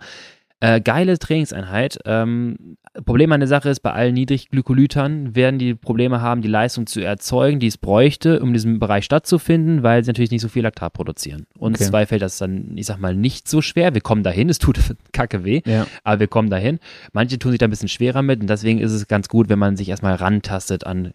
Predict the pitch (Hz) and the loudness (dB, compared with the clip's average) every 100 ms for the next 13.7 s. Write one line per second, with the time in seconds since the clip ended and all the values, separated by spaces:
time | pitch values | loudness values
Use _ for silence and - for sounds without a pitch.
0 | _ - 90 90 90 85 - - 101 - | _ -8 -4 -2 -2 -4 -8 -8 -8 -6
1 | 92 - 113 123 123 120 110 104 107 101 | -6 0 4 6 6 4 2 4 4 2
2 | - 98 95 87 87 117 113 95 92 90 | 0 -2 0 -6 -4 0 0 0 -2 -4
3 | 90 90 92 98 92 87 - 92 82 82 | -6 -8 -8 -4 -4 -4 -8 -6 -6 -6
4 | 76 76 147 107 - _ - - - - | -10 -6 0 0 -2 _ -20 -14 -12 -10
5 | 185 - _ _ _ - - 82 78 113 | -10 -10 _ _ _ -12 -8 -8 -2 0
6 | 143 160 202 226 160 127 160 - 151 - | 2 2 2 0 2 2 2 0 -4 -2
7 | 170 - 131 135 135 127 131 - 120 156 | -4 0 2 2 2 -2 -2 0 0 0
8 | 123 110 110 110 104 123 127 110 - 127 | 2 2 2 0 -2 -2 0 0 0 2
9 | 110 - - 123 98 95 135 160 - - | 2 2 0 0 -2 0 -2 -4 -12 -16
10 | - 180 185 254 247 202 160 147 151 156 | 0 0 2 2 2 2 2 2 0 2
11 | 135 139 147 147 139 123 147 131 131 - | 2 2 4 4 2 0 0 0 -2 -2
12 | 123 120 131 - 131 123 143 135 - 147 | 0 2 0 0 -4 0 0 0 -2 -2
13 | 160 101 78 85 92 139 - | -2 -4 -4 -4 -2 -2 -4